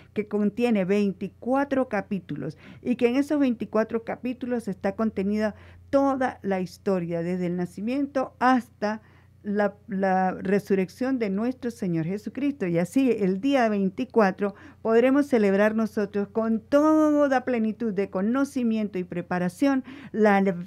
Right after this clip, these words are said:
feliz Navidad. Allí sí vamos a poder decir feliz Navidad. Así que les invitamos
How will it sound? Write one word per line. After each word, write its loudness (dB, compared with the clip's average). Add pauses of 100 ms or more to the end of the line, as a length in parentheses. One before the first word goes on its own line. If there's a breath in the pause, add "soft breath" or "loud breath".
(160)
feliz 6
Navidad. 0
Allí -6
sí -6
vamos -4
a -10
poder 0
decir -2
feliz 2
Navidad. -2
Así -12
que -4
les 0
invitamos -2